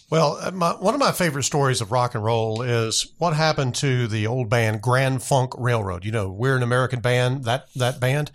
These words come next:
Back in the seventies, they were huge. I mean, they were just a instant hit.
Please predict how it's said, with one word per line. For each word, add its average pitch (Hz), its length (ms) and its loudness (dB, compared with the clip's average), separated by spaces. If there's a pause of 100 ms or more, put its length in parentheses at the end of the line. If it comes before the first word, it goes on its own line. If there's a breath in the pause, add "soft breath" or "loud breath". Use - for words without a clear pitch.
(520 loud breath)
Back 240 200 -2
in 262 80 -2
the 190 80 0
seventies, 131 540 0
they 147 120 0
were 143 220 -4
huge. 196 800 -4
I 135 80 -2
mean, 147 180 0
they 175 160 0
were 160 240 2
just 123 480 -2
a 117 240 -6 (100)
instant 170 460 -2
hit. - 500 -4